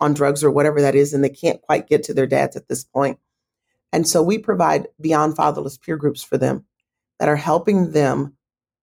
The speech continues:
navigate and overcome the pain of not having their fathers in their lives. We're giving them tools that fathers typically give to them.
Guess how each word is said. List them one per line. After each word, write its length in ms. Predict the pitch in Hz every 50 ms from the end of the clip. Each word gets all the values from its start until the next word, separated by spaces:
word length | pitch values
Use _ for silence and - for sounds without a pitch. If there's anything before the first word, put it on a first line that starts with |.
| _ -
navigate 1080 | 165 160 156 156 156 160 170 170 175 165 160 - 151 135 123 120 - - - - _ _ _ _ _ _ _ _ _ _ _ _ _ _ -
and 140 | 151 147 - -
overcome 500 | 156 175 165 170 156 - - 165 151 151
the 80 | 143
pain 400 | 135 135 - - 147 143 143 139
of 100 | 135 131
not 180 | 135 131 131 135
having 260 | 143 127 131 127 127
their 100 | 127 131
fathers 400 | 131 135 131 131 131 - 123 123
in 100 | 127 131
their 120 | 127 127 127
lives. 400 | 127 113 - - - - - - _ _ _ _ _ _ _
We're 80 | - 170
giving 220 | 180 190 180 185
them 140 | 185 175 175
tools 520 | 175 - - 170 165 165 165 165 165 - - _ _ _ _ _ _ -
that 220 | 143 135 - -
fathers 420 | - 143 151 156 147 151 147 147
typically 480 | - - 156 147 - 139 131 - 139 135
give 260 | 131 - 131 127 127
to 120 | - - 139
them. 240 | - - 95 -